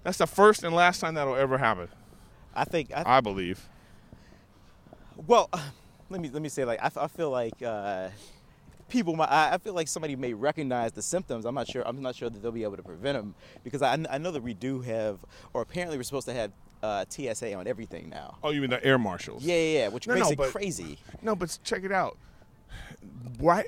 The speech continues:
Speaker 1: after nine eleven.
Speaker 2: Let's go up this
Speaker 1: Oh,
Speaker 2: way.
Speaker 1: we're gonna go this way?
Speaker 2: Yeah, so you
Speaker 1: People
Speaker 2: can
Speaker 1: were,
Speaker 2: close up.
Speaker 1: um, what do you call it? Uh, hog tying people on planes. They were just sneezing the wrong way.
Speaker 2: Uh-huh.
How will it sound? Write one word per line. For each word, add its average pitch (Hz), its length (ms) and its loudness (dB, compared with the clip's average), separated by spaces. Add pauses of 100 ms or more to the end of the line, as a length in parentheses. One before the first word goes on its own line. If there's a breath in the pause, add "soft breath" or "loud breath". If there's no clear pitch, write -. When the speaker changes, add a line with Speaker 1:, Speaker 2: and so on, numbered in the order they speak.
Speaker 1:
after 156 400 -2
nine 120 220 -2
eleven. 98 420 -8 (100)
Speaker 2:
Let's 120 160 -10
go 117 80 -10
up 101 80 -10
this 120 160 -14
Speaker 1:
Oh, 117 60 0
Speaker 2:
way. 101 60 -2
Speaker 1:
we're 113 100 -2
gonna 107 100 -6
go 104 120 -10
this 107 180 -12
way? 113 180 -12
Speaker 2:
Yeah, 113 140 -8
so 139 60 -6
you 196 60 -4
Speaker 1:
People 170 180 -4
Speaker 2:
can 135 100 -4
Speaker 1:
were, 117 140 0
Speaker 2:
close 101 140 -4
up. 95 180 -2
Speaker 1:
um, 87 260 -6 (160)
what 120 100 -6
do 113 40 -6
you 95 40 -8
call 85 260 -2
it? 73 80 -8
Uh, 78 260 -6 (320)
hog 208 360 -2
tying 117 320 0
people 123 260 -6
on 107 180 -2
planes. 113 520 -6
They 120 80 -4
were 117 220 -2
just 135 240 -6 (100)
sneezing 175 460 0
the 104 80 -2
wrong 92 300 -4
way. 82 160 -8 (200)
Speaker 2:
Uh-huh. 131 280 -2